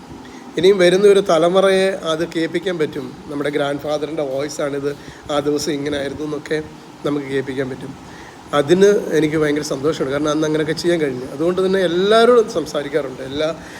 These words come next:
ആ, വെഡ്ഡിങ് വീഡിയോ, വി-, വെഡ്ഡിങ് ഷൂട്ടിന് പോകുമ്പം വീഡിയോയിൽ കാണുന്ന എല്ലാവരോടും, പ്രായമുള്ള ആൾക്കാരോട് മുതൽ കുട്ടികളോട് വരെയും നമ്മൾ സംസാരിച്ച് എല്ലാവരെയും ക്യാമറ മുമ്പിലേക്ക് കൊണ്ടുവരാറുണ്ട്. അതുകൊണ്ട് ആൾക്കാർക്ക് നമ്മളോട് ഒരുപാട് ഇഷ്ടമാണ്. ഉം.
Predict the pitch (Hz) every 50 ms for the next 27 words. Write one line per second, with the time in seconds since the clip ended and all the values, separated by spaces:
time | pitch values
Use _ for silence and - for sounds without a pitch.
0 | - - - - - 147 135 135 135 143 143 139 139 139 139 143 143 147 143 143
1 | 143 147 143 - 147 135 139 139 143 143 143 147 - 139 139 147 151 - 143 139
2 | 139 143 143 143 143 - 160 147 139 151 143 143 143 139 135 139 143 147 143 139
3 | 139 143 143 143 139 147 143 139 139 143 147 147 160 180 202 214 214 190 160 135
4 | - - - - - - - - - - 156 143 135 135 139 139 135 131 127 127
5 | - - 139 131 135 135 131 135 135 135 151 156 - 156 - - 202 202 190 190
6 | 185 170 156 160 165 180 202 156 147 147 147 - - - - - 143 135 135 131
7 | - - 151 - - - - - - - - - - - - 156 160 165 170 175
8 | 185 180 175 165 160 165 165 160 151 151 151 151 151 143 131 135 135 131 131 135
9 | - - - - - - - - 147 165 190 202 190 180 165 160 156 165 165 165
10 | 170 156 143 139 139 139 139 135 131 131 127 131 127 120 113 - - - 135 127
11 | 135 - - - - - 170 208 214